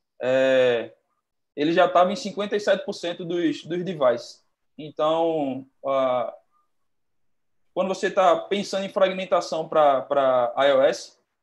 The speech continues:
essa, essa preocupação é menor,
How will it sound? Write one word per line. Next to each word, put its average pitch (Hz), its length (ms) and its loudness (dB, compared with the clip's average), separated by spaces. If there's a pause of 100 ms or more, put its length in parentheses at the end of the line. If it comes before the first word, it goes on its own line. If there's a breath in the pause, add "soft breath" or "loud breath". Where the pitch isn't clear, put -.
essa, 139 800 2
essa - 240 2
preocupação 180 600 0
é 185 40 -2
menor, 170 460 0